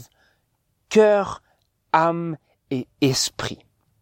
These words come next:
Nous devons nous donner à Christ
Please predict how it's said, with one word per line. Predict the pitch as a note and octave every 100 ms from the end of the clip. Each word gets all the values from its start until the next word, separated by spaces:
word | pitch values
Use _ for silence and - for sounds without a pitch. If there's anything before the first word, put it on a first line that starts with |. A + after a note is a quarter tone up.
| _ _ _ _ _ _ _ _ C#3+
Nous | D#3+ F3
devons | C#3 G#3 F#3+ F#3 C4+
nous | G#3 E3+
donner | C3+ B2+ G3+ A3+ C#4
à | B3+ D#3
Christ | - B3 A#3 - -